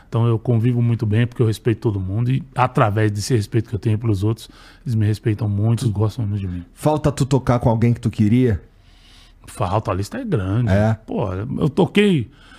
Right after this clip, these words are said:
Speaker 1: já com bastante gente boa da música, eu, é,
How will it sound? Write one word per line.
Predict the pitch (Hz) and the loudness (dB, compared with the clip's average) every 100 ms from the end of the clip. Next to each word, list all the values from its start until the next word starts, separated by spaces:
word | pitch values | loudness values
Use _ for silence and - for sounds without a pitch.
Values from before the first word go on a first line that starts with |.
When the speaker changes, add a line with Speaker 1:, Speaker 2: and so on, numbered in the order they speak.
| - - - | -20 -20 -6
Speaker 1:
já | 131 101 120 139 | -2 2 2 2
com | 139 123 | 2 2
bastante | 110 98 - 165 - | 2 -2 0 0 2
gente | 117 135 120 | 0 0 0
boa | 104 113 123 | 2 2 2
da | 104 95 | 0 -2
música, | 95 110 123 104 - | -2 0 0 0 -2
eu, | 104 98 - - | -2 -2 -6 -10
é, | 120 98 92 | -8 -6 -8